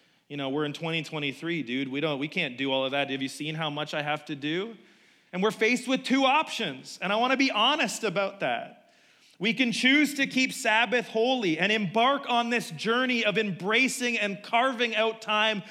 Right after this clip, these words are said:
to set aside, to stop, to rest, to delight and worship in God. Or we can do what the scriptures say is profaning. And we can profane this day that was meant to be a gift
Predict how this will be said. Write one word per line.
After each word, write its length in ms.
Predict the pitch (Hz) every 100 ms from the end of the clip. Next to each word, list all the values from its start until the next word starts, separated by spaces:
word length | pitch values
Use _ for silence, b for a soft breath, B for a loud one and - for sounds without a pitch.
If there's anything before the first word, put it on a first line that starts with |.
| B
to 100 | 202
set 320 | 175 - 233
aside, 540 | 262 - 233 208 214 170
to 80 | 208
stop, 560 | - 226 220 208 - B -
to 100 | 214
rest, 440 | 185 220 214 -
to 80 | 214
delight 400 | 180 196 214 220
and 240 | 196 190 180
worship 460 | 214 202 233 202
in 160 | 208 190
God. 260 | 196 190 190
Or 520 | 220 262 262 196 131 B B
we 100 | 202
can 180 | 220 202
do 220 | 220 247
what 180 | 240 247
the 280 | 208 196 190
scriptures 580 | - 233 - 240 208
say 240 | - 202 190
is 160 | 170 B B -
profaning. 1040 | - 214 202 - 220 220 240 170 107 139 - b b b
And 80 | 208
we 100 | 233
can 160 | 247 214
profane 800 | - 240 220 - 233 254 277 247
this 220 | 233 -
day 340 | 160 226 240
that 140 | 226 214
was 160 | 170
meant 260 | 202 240 214
to 100 | 233
be 220 | 196 226
a 140 | 202
gift 720 | 170 170 226 185 160 - -